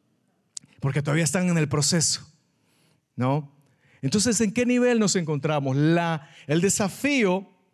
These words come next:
de todos y cada uno de nosotros es que podamos entrar profundamente al río. Y esto no termina acá,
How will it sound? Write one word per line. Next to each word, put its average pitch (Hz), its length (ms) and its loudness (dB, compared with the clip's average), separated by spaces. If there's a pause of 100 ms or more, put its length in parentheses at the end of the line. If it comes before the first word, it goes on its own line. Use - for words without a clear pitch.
(200)
de 151 120 -2
todos 214 380 0
y 175 40 -2
cada 202 200 0
uno 196 140 2
de 196 60 2
nosotros 185 520 -2
es 180 160 0
que 180 100 0
podamos 175 480 0
entrar 185 480 0
profundamente 190 1200 0
al 135 220 0
río. 127 360 0 (1400)
Y 202 220 4
esto 226 180 0
no 226 120 2
termina 220 340 2
acá, 208 420 -4